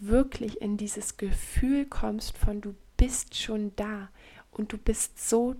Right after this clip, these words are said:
dankbar dafür, dass es bereits da ist. Und über diese Dankbarkeit, dass es bereits da ist, gibst du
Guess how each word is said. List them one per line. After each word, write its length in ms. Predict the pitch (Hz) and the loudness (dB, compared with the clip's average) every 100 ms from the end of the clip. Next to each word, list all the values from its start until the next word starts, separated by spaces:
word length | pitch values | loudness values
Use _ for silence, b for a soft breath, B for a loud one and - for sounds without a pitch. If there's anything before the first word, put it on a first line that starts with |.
| - | -6
dankbar 400 | 214 226 - 202 | -4 -4 -6 -8
dafür, 520 | 190 - 202 196 240 - _ _ b b b b _ | -8 -8 -8 -6 -8 -12 _ _ b b b b _
dass 260 | - 220 - | -6 -4 -6
es 140 | 262 | -8
bereits 480 | - 214 208 208 - | -6 -6 -4 -6 -6
da 200 | 208 208 | -6 -6
ist. 340 | 220 185 - - _ _ B B B B - | -6 -8 -12 -16 _ _ B B B B -6
Und 200 | 220 - - | -6 -6 4
über 360 | 269 311 311 277 - | 6 6 4 -2 -4
diese 340 | 262 277 254 | -2 -2 -4
Dankbarkeit, 960 | 240 214 240 247 214 - 190 190 196 - _ _ _ _ _ _ _ | -6 -4 -4 -6 -12 -12 -14 -14 -16 -20 _ _ _ _ _ _ _
dass 300 | 233 240 - | -2 0 -2
es 120 | 277 | -4
bereits 420 | - 220 220 214 - | -4 -2 -2 -4 -6
da 180 | 208 | -6
ist, 460 | 208 202 202 - - _ _ _ _ _ _ _ b b b | -8 -10 -14 -16 -18 _ _ _ _ _ _ _ b b b
gibst 300 | - 226 - | -4 -2 -2
du 120 | 233 | -6